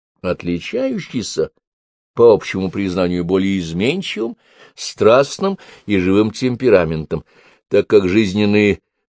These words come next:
духи у ней более подвижны, чем у других народов.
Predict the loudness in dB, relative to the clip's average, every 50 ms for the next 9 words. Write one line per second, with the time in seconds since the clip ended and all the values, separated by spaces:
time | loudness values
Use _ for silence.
0 | -18 -16 -4 0 2 2 2 2 0 -4 -6 -6 -6 -2 0 0 0 0 0 0
1 | 0 0 0 2 4 4 4 4 2 0 0 2 2 2 2 2 0 -2 -2 -2
2 | 0 0 -2 -2 -2 -4 _ _ _ _ _ -8 -6 -6 -6 -6 -6 -8 -8 -6
3 | -8 -6 -2 -2 -2 -2 -2 -4 -8 -14 -18 -20